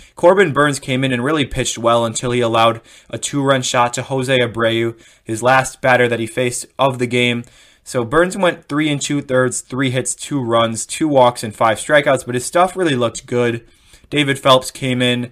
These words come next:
and allowed a run in an inning that he pitched. Knebel ended up allowing a run as well. And so the bullpen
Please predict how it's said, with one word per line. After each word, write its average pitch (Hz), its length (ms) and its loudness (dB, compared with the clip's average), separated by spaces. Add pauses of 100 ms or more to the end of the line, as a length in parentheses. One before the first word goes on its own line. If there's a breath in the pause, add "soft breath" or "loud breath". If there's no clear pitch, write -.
(260 soft breath)
and 117 280 -2
allowed 127 260 6
a 123 40 2
run 120 240 2
in 117 300 -6
an 123 140 -6
inning 120 240 -2
that 117 100 -2
he 117 80 -4
pitched. - 420 -4 (280 soft breath)
Knebel 131 460 2
ended 123 200 0
up 120 280 2 (260 soft breath)
allowing 117 400 0
a 113 80 0
run 113 260 -2
as 107 160 -6
well. 113 460 0 (800)
And 123 120 -10
so 120 160 -4
the 120 100 -6
bullpen 170 580 0